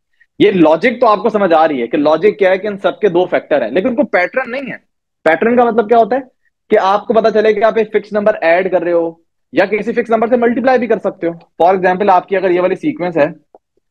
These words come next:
अगर आप देखो इसमें हो क्या रहा है, आप हर sequence को टू से मल्टीप्लाई कर रहे हो, इसको टू से मल्टीप्लाई किया फ़ोर आया, इसको टू से multiply किया एट, इसको टू से multiply किया सिक्सटीन। तो कुछ ना कुछ pattern आपको नजर आना चाहिए ना, वो आपको यहाँ पे नजर नहीं आ रहा।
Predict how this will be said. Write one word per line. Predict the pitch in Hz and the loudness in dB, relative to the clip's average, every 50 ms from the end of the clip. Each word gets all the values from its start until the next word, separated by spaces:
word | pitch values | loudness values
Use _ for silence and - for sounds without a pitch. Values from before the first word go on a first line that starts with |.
| _ _ _ _ _ | _ _ _ _ _
अगर | 139 160 190 | 2 2 4
आप | 220 | 4
देखो | 202 214 214 240 | 2 2 0 0
इसमें | 226 214 240 196 | 0 0 0 0
हो | 170 180 202 | 2 0 2
क्या | 202 208 180 | 2 2 2
रहा | 151 143 | 2 2
है, | - | 0
आप | 180 185 180 | 0 -2 0
हर | 151 196 208 | -2 -2 -2
sequence | - 226 208 175 208 226 220 - | -2 -4 -4 0 0 -2 -2 0
को | - 226 226 | -2 -2 -2
टू | - 240 233 208 | 0 -4 0 0
से | 240 | 0
मल्टीप्लाई | 220 185 170 160 185 - 175 170 131 | 0 0 -2 -4 -2 0 0 0 0
कर | 127 110 | -2 -4
रहे | 98 104 | -4 -8
हो, | 113 - _ _ _ _ _ _ _ _ - | -10 -12 _ _ _ _ _ _ _ _ -4
इसको | 175 - - 226 | -4 0 0 0
टू | 208 214 214 | 2 2 2
से | - 226 | 4 4
मल्टीप्लाई | 214 208 202 202 202 196 208 202 185 | 2 4 2 2 2 2 2 0 2
किया | 175 202 202 | 2 0 0
फ़ोर | 190 - 156 147 151 | 0 0 0 2 2
आया, | 143 139 175 170 - | 4 2 2 -2 -4
इसको | 165 - - 196 | -8 -2 0 0
टू | 180 190 190 | 2 2 2
से | 190 196 185 | 2 2 0
multiply | 180 170 170 180 160 180 175 170 | 0 0 0 0 0 2 0 2
किया | 175 175 175 165 | 0 0 0 2
एट, | 135 139 139 - - | 2 0 -2 -4 -10
इसको | 156 - - 190 | -8 -4 -2 0
टू | 170 180 170 | 2 2 2
से | 190 185 | 2 0
multiply | 175 165 165 160 156 160 151 | 2 0 0 2 2 0 0
किया | 151 147 | 0 -4
सिक्सटीन। | - 135 - _ 147 143 143 _ _ _ _ _ _ _ _ | -8 -12 -10 _ -10 -10 -10 _ _ _ _ _ _ _ _
तो | 277 269 | -2 -2
कुछ | - - 233 226 | 2 0 0 2
ना | 254 269 | 2 2
कुछ | 254 294 269 - | 2 2 0 2
pattern | - - 269 233 262 269 | 0 2 2 2 2 2
आपको | 254 247 - 262 | 0 0 0 0
नजर | 220 180 180 - 254 | 0 2 2 4 2
आना | 226 202 185 | 4 2 0
चाहिए | 175 139 135 160 | 0 0 -2 -2
ना, | 226 262 | -2 0
वो | 214 233 | 2 2
आपको | 226 226 - 247 | 0 0 0 -2
यहाँ | 233 214 214 202 | -2 0 0 0
पे | 247 | 0
नजर | 226 196 180 202 | 0 0 0 0
नहीं | 202 214 214 190 | -2 -2 -4 -4
आ | 120 101 | -4 -6
रहा। | 101 98 | -8 -10